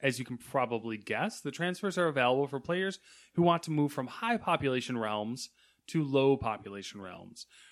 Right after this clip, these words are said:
There's a specific list available as to what moves you can make. Uh, head over to the forums if you wanna check it out. Uh, they expect the tran-, transfers to be available for the entire weekend. So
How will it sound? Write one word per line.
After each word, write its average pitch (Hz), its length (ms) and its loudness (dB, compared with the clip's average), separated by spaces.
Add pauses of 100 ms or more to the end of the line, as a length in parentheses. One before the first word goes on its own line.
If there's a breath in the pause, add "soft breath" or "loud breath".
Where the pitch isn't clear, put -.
(120)
There's 131 180 2
a 131 60 2
specific 143 480 -2
list 139 380 2
available 143 580 4
as 127 200 0
to 127 100 -4
what 117 260 2
moves 123 380 2
you 120 80 -2
can 113 200 -8
make. 123 360 -4 (400 soft breath)
Uh, 127 120 2
head 123 140 4
over 127 160 4
to 120 100 -6
the 117 80 -2
forums 123 360 -2
if 117 100 -12
you 123 60 -2
wanna 113 120 -2
check 117 200 -4
it 120 80 -2
out. 196 240 0 (440 soft breath)
Uh, 127 140 4
they 135 120 4
expect 208 340 0
the 196 80 -6
tran-, 185 500 -2
transfers 185 520 0
to - 60 -8
be 147 100 4
available 143 440 2
for 143 140 -8
the 120 120 -4
entire 151 400 -2
weekend. 131 540 -6 (1160)
So 101 400 -12